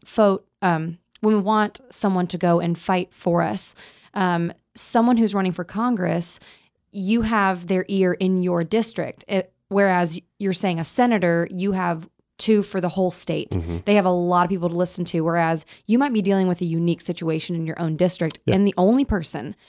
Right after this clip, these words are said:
Speaker 1: who's gonna be fighting for you on a federal level
Speaker 2: Yeah.
Speaker 1: is gonna be your congressman. So that needs to be somebody who has your interest in mind and who's actually on the ground with you in your
Speaker 2: Absolutely.
Speaker 1: district.
Speaker 2: Absolutely. And, and I mean, if, a good example of that is Flint, Michigan,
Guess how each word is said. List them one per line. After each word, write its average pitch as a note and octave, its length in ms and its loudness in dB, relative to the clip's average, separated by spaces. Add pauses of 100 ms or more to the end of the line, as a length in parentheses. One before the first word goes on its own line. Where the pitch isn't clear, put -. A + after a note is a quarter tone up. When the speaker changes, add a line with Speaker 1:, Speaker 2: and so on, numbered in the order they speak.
(160)
Speaker 1:
who's A#3+ 180 6
gonna A3+ 120 4
be A3 60 4
fighting G3+ 300 2
for G#3 140 -2
you G3 140 4
on F3 100 2
a E3 60 -2
federal F3+ 420 2
level A3+ 280 6
Speaker 2:
Yeah. A3 60 6
Speaker 1:
is - 80 0
gonna F#3+ 160 2
be F#3 140 2
your F#3 200 2
congressman. E3+ 600 -2
So E3 400 0 (260)
that F3+ 160 0
needs G#3 220 0
to - 80 -4
be F#3 140 -2
somebody F3+ 460 0
who E3 180 -2
has E3 480 -6
your E3 400 -2 (320)
interest E3 420 -4
in F3 100 -2
mind E3 260 0
and E3 100 0
who's F3+ 160 0
actually E3+ 360 -2
on E3+ 220 0
the D#3+ 80 -2
ground D#3 500 -2
with D#3+ 280 -2
you D#3 240 0 (120)
in E3+ 120 0
your F3 80 6
Speaker 2:
Absolutely. F2+ 320 4
Speaker 1:
district. - 360 -6
Speaker 2:
Absolutely. G2+ 480 6
And, B2 120 4
and C#3 200 4
I B2+ 80 4
mean, B2 360 6
if, A2+ 160 0 (200)
a A2 120 4
good B2 200 6
example G2 480 2
of E2+ 60 0
that E2+ 180 0
is E2 160 -2
Flint, F2 240 2
Michigan, E2 340 -4